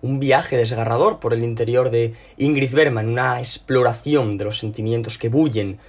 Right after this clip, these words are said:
en sus entrañas y que luchan por salir a una isla tan triste como angustiosa. Es precisamente la angustia, eh, la que aflora con más fuerza, igual que la lava del volcán.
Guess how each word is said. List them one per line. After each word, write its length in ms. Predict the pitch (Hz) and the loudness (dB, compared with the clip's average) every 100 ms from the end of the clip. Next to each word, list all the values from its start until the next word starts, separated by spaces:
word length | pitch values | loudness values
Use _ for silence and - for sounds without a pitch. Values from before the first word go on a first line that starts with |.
| - | -16
en 100 | 107 | -10
sus 160 | 110 113 | -8 -4
entrañas 580 | 110 113 117 120 123 - | -4 -2 -2 -2 -4 -8
y 40 | |
que 100 | 107 | -6
luchan 340 | 107 104 113 113 | -6 -4 -6 -4
por 260 | 107 - - - | -4 -4 -8 -14
salir 360 | - 113 113 131 | -8 -4 0 0
a 60 | |
una 160 | 131 127 | 0 0
isla 240 | 131 123 | -2 -4
tan 240 | 127 113 113 | -4 -4 -4
triste 500 | 131 131 - 113 104 - | -6 -6 -4 -4 -4 -14
como 180 | - 113 | -6 -4
angustiosa. 680 | 110 110 113 151 135 104 107 - - - _ _ _ | -2 -4 0 2 2 0 -14 -18 -20 -20 _ _ _
Es 240 | 196 220 - | 2 4 0
precisamente 720 | 147 143 131 131 131 127 123 | -4 -4 -6 -2 -2 0 0
la 80 | 120 | 0
angustia, 680 | 117 123 131 - 143 147 - - - - | 0 0 -2 0 2 2 0 -20 -20 -6
eh, 180 | 135 131 | 0 4
la 300 | 131 127 - - _ | 4 2 -2 -20 _
que 140 | - | 0
aflora 420 | 131 - 156 202 - | 0 2 2 4 2
con 160 | 143 | 0
más 180 | 135 - | 0 0
fuerza, 320 | 185 185 - | 2 2 0
igual 260 | 110 127 127 | 0 0 0
que 100 | 123 | 0
la 60 | |
lava 240 | 120 131 117 | 4 4 2
del 140 | 113 | 0
volcán. 440 | 110 110 120 98 | 0 -2 -2 -4